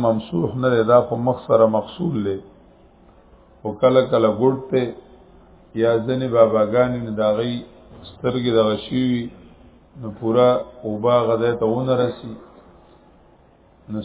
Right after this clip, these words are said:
صرف دومره ده چې بنده یې ومږي داسې چې هغې ته چې کوم دی نو اوبه څه شي؟ ورسي. نو دلته نه دا مراد و. بله مسله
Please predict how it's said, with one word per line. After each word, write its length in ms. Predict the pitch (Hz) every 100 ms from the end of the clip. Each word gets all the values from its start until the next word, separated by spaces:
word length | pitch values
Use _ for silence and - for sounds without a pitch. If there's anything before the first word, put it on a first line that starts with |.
| -
صرف 240 | 131 131 117
دومره 260 | 127 123 113
ده 60 | 123 123
چې 80 | 123 104
بنده 240 | 107 110
یې 80 | 117 117
ومږي 440 | 175 196 139 120 117 110
داسې 280 | 107 120 120 - - - - -
چې 80 | 104
هغې 180 | 101 123 123
ته 60 | 107
چې 80 | 107 107
کوم 120 | 104
دی 60 | 113
نو 80 | 110
اوبه 180 | 107 113
څه 100 | 120 107
شي؟ 120 | 110 87 _ - - 113
ورسي. 460 | 117 113 101 - 107 - - - _ _ _ _ _ _ _ -
نو 60 | 110 117
دلته 300 | 127 113 117
نه 120 | 107 104
دا 80 | 110 107
مراد 320 | 101 101 95
و. 80 | 92 - - - - - 277 - - - - - - - - 262 - _ _ _ _ - _ _ _ - - - - - - _ _ _ _ _ 104
بله 340 | 107 131 131
مسله 440 | 123 110 110 113